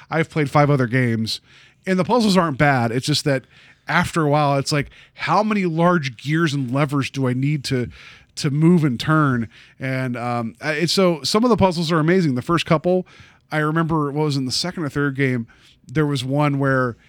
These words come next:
it, you saw a dead body and you didn't think anything about it. Then you eventually realized that you're gonna need it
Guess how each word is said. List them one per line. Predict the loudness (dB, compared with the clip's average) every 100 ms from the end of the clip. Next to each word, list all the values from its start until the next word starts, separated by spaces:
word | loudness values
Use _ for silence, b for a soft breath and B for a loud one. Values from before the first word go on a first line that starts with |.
| b b _
it, | -12 -10 -4
you | -2
saw | 0 2 2
a | 4
dead | 2 2
body | 0 2 2
and | 2
you |
didn't | 2 2
think | 2
anything | 2 0 0
about | 0 0 0
it. | 0
Then | -2
you | 0
eventually | 2 2 0 0
realized | 0 0 0
that | -4 -4
you're |
gonna | -4 -4
need | -2 -2
it | -4